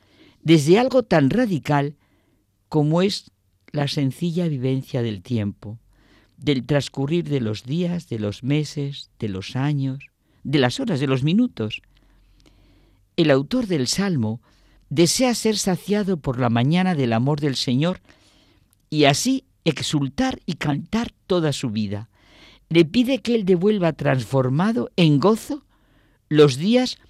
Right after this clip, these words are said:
en que no vivía así el suceder de las horas. ¿Nos imaginamos lo que sería vivir así nuestro tiempo, nuestros días y nuestras noches?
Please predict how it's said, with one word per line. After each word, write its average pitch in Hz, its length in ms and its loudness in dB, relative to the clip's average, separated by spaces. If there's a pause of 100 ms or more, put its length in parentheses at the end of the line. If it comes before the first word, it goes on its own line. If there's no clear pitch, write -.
(160)
en 160 240 2
que 151 140 0
no 196 100 0
vivía 196 380 0
así 226 260 -2
el 147 120 0
suceder 131 500 -2
de 127 80 0
las 113 240 -2
horas. 107 420 -8 (1080)
¿Nos - 240 0
imaginamos 147 680 0
lo 254 100 0
que 170 120 -4
sería 135 340 2
vivir 131 320 0
así 135 260 -2
nuestro 131 460 0
tiempo, 117 580 -2 (680)
nuestros 147 560 0
días 131 500 -2 (440)
y 175 100 -2
nuestras 135 440 -2
noches? 127 540 -4